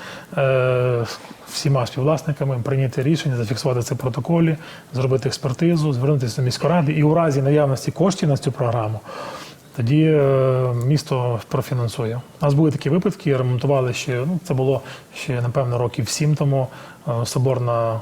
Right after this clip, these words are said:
будинки маленькі, чотириста двадцять, двадцять два, двадцять чотири. Там всі були замінені покрівлі за моїм клопотанням. І таким чином ми, бо вони були аварійні, вже могли провалитися на верхні поверхи. Ми таким чином допомогли,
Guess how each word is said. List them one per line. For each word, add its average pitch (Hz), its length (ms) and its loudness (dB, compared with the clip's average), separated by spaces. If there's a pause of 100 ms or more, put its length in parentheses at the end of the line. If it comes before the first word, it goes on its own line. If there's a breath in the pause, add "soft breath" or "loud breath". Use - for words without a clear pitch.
будинки 127 420 0
маленькі, 123 440 0
чотириста 120 440 -4
двадцять, 147 380 0
двадцять 117 300 -4
два, 143 160 2
двадцять 120 280 -2
чотири. 160 360 0 (440 loud breath)
Там 131 140 -2
всі 135 160 -2
були 135 200 2
замінені 131 400 0
покрівлі 156 520 2 (120)
за 143 120 2
моїм 143 240 4
клопотанням. 131 560 -2 (500 loud breath)
І 120 180 -2
таким 135 280 2
чином 131 300 0
ми, 120 300 0 (180)
бо 127 100 2
вони 139 180 4
були 127 220 2
аварійні, 139 460 4
вже 117 180 -2 (260)
могли 123 220 0
провалитися 131 680 0
на 120 140 0
верхні 131 280 0
поверхи. 117 380 -4 (400 loud breath)
Ми 131 80 0
таким 123 240 0
чином 135 360 0 (100)
допомогли, 123 600 0